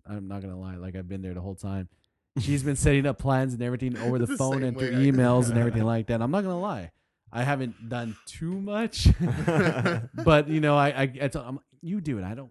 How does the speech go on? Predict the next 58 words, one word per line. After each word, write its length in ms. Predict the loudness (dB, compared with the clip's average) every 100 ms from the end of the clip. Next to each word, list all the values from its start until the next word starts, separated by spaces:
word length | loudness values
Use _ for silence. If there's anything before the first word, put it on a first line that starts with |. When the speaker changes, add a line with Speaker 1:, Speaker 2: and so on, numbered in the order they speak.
| -14
Speaker 1:
I, 220 | -12 -12 -12
I, 140 | -14 -10
I 40 |
don't 180 | -10 -8
know, 160 | -10 -12
uh, 320 | -12 -14 -14 -16
colors. 340 | -12 -10 -10 -10
I, 60 | -12
I, 200 | -12 -14 -10
you're 200 | -8 -8
so 160 | -8 -10
much 220 | -10 -8
better 180 | -8 -6
at 120 | -10
this." 260 | -12 -12 -4
Speaker 3:
Yeah. 240 | -4 -4 -8 -8
Speaker 2:
That's 240 | -8 -8
Speaker 1:
Uh, 60 | -8
Speaker 2:
the 80 |
Speaker 1:
if 100 | -6
you 120 | -2 0
want 160 | 2
me 60 | 2
Speaker 2:
same 80 | 0
Speaker 1:
to, 60 |
Speaker 2:
way 60 | 0
I 120 | -2
Speaker 1:
if, 80 | -2
Speaker 2:
am. 80 | -2
Speaker 1:
if, 320 | -4 -2 -2
if 60 | 0
you 80 | 0
want 140 | 2
me 100 | 2
to 120 | 0
Speaker 2:
<laughs> 20 | 2
Speaker 1:
glue 200 | 2 2
something, 460 | 0 -2 0 0
I'll 140 | -2 -2
glue 240 | 0 2
it. 160 | 0 0
You 100 | -2
know, 160 | -2
I 40 | -4
don't 140 | -8
care. 320 | -12 -14 -12 -12
Like, 120 | -12
I'll, 200 | -10 -8
I'll 100 | -10
go 140 | -8
buy 280 | -10 -12 -12
it, 240 | -12 -12 -8
you 120 | -4
know? 180 | -4 -4 _ _ _ _ -14
And 200 | -10 -10
so 500 | -8 -6 -6 -6 -10 _ _ _ _ _ _ _ -10
it's 200 | -6 -4
more 340 | -2 -2 -2